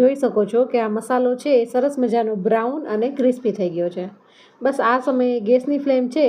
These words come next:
એ બંધ કરી દઈશું અને પહેલાં શેકેલો અને આ બંને મસાલાને આ રીતે એક પ્લેટમાં લઈ અને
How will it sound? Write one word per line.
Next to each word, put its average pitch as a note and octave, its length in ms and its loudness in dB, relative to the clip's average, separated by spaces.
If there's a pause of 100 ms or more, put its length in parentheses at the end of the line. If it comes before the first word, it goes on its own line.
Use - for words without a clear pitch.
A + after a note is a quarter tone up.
એ - 20 -2
બંધ B3 380 -2
કરી G#3+ 200 0
દઈશું G#3+ 320 -2 (380)
અને A#3 120 0 (120)
પહેલાં B3 320 0
શેકેલો D4+ 480 0
અને A#3 160 -2
આ A#3 180 0 (140)
બંને C#4 260 0
મસાલાને A#3 480 -2 (160)
આ B3+ 140 2
રીતે G3+ 260 -2
એક B3 260 -4
પ્લેટમાં B3 520 2
લઈ C4+ 260 0
અને G#3+ 100 -6